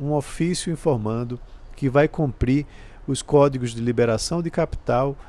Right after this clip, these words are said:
e de transações invisíveis, os dois principais instrumentos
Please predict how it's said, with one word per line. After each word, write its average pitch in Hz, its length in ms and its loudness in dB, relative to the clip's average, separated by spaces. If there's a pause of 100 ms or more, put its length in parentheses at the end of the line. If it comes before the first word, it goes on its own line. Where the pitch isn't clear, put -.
(180)
e 139 100 2
de 139 120 2
transações 127 920 0
invisíveis, 104 880 0 (320)
os 117 200 0
dois 131 380 6
principais 135 680 0
instrumentos 110 720 -6